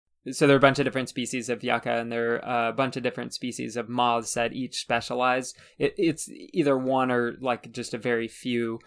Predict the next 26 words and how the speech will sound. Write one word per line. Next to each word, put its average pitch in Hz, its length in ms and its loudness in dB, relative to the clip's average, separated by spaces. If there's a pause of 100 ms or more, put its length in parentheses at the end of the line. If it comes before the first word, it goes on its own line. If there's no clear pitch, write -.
(280)
individual 117 720 0
moths 113 480 2
that 120 160 2
will 117 160 -2
pollinate 117 480 -2
a 113 80 -6
single 113 300 -8
species 120 520 -8
of 113 340 -8 (100)
yucca, 120 540 -4 (340)
and 123 320 2
they 135 180 2
have 127 140 0
a 120 60 0
crazy 120 920 -2
specialist 120 760 0
relationship 117 720 -6
that 117 260 -2 (220)
nothing 127 420 2
else 113 320 0
can 113 320 -8
enter 120 340 -4
into. 117 600 -6 (280)
Um, 120 280 0
so 139 120 -2
the 123 300 2